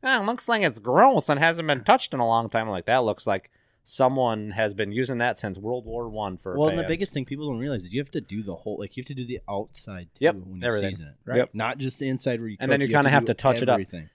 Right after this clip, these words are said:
Speaker 1: It's a little bit of a pain. You do have to take a little bit more time. It's not just like
Speaker 3: It's a pain.
Speaker 1: It
Speaker 3: Like,
Speaker 1: is.
Speaker 3: I mean,
Speaker 1: To,
Speaker 3: compared to
Speaker 1: initially.
Speaker 3: Teflon,
Speaker 1: Right,
Speaker 3: you know.
Speaker 1: initially.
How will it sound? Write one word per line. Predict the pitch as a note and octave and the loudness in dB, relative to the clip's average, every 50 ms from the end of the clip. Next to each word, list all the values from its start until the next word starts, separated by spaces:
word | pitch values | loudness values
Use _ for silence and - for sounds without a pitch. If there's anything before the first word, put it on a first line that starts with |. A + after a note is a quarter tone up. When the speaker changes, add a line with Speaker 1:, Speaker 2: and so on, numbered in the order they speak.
| _ _ - | _ _ -6
Speaker 1:
It's | F3 - - | -4 0 0
a | E3 | 0
little | D3 C#3+ E3+ G#3+ A3 A3+ A3 | 0 2 2 2 2 2 2
bit | G#3 G#3+ G#3 | 0 -2 -2
of | G#3 F#3 | -2 -6
a | G3 F#3 | -6 -8
pain. | - - - B2+ A#2 A2+ A2 A2+ - - | -8 -6 -4 -4 -2 -4 -6 -8 -10 -10
You | B2 A#2+ A#2 | -8 -8 -6
do | A#2 D3 D3+ | -4 -2 0
have | D#3 D3+ C#3+ | 0 0 0
to | - C3+ | -2 -4
take | - D#3 C#3 C3+ - | -2 -2 -2 0 0
a | A#2 | 0
little | A2+ A2 G#2+ G#2+ A2 A2 A#2 A#2+ B2+ B2+ A2+ | -2 -2 -4 -6 -2 0 0 0 0 -2 -2
bit | A#2+ B2 A2+ A2+ | -2 -2 -2 -2
more | A2 G#2+ A2 A2 | -4 -4 -4 -4
time. | G#2 - A2+ A2 A2+ A#2 | -4 -2 -2 -2 -2 -2
It's | A#2 - | -4 -2
not | - C3 B2+ - | 0 0 0 -2
just | - B2 - - | -4 -6 -4 -2
like | A2+ G#2+ G2+ - _ _ _ _ _ _ _ _ _ _ _ - | -2 -2 -2 -4 _ _ _ _ _ _ _ _ _ _ _ -2
Speaker 3:
It's | F#3+ G#3+ G#3+ - - - | 0 0 0 0 -2 -4
a | F#3+ D#3 | -4 -4
pain. | - - C#3+ C#3+ C#3 A#2 G#2+ G#2+ A2 - - E3+ | -6 -6 -10 -10 -10 -12 -14 -16 -18 -10 -6 -2
Speaker 1:
It | F#3+ A#3 | 2 2
Speaker 3:
Like, | G#3 C3+ | 2 2
Speaker 1:
is. | G#2+ G#2 E3 | 2 -2 -4
Speaker 3:
I | D#3 | -6
mean, | D3 C3+ B2 A#2+ - _ _ _ _ _ _ - | -8 -10 -10 -12 -16 _ _ _ _ _ _ -4
Speaker 1:
To, | E3+ F3+ - - _ _ _ - | -2 -2 -2 -4 _ _ _ -4
Speaker 3:
compared | |
to | D3 D#3 E3+ E3+ D#3+ F#3+ F#3 C3+ | 0 2 4 6 6 6 6 4
Speaker 1:
initially. | A#2 A2+ A2 | 4 2 0
Speaker 3:
Teflon, | D#3+ D#3 - - E3+ D#3+ D#3 D#3 D#3+ F#3 E3 - | 0 -2 -4 -6 -6 -6 -6 -6 -8 -10 -4 2
Speaker 1:
Right, | C3 C#3 B2 A2+ - | 6 6 6 6 4
Speaker 3:
you | - E3 D#3 | -2 -4 -2
know. | D3 | 0
Speaker 1:
initially. | D3 C#3 C3+ - C3 A2 G2+ G2 G2 | 2 0 0 0 -2 -4 -4 -4 -6